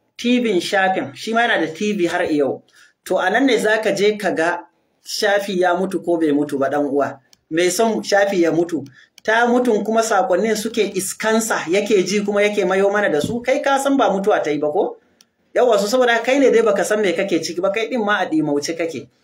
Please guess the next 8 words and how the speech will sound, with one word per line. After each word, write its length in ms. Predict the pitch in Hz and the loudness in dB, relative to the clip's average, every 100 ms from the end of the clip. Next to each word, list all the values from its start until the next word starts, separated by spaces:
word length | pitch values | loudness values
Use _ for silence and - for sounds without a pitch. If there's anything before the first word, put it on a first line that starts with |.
| _ _ | _ _
Yawa, 200 | - 226 | -2 0
so 100 | 202 214 | 0 0
saboda 340 | 240 233 202 | 0 2 2
haka 340 | 220 220 190 - _ _ - | 0 -2 -4 -8 _ _ -4
ɗan 180 | 214 - | -4 0
uwa 300 | 226 226 226 | 2 4 2
mai 540 | 208 175 160 151 139 | 2 2 2 0 -2
magana 540 | 143 170 214 220 196 | 0 0 2 0 -2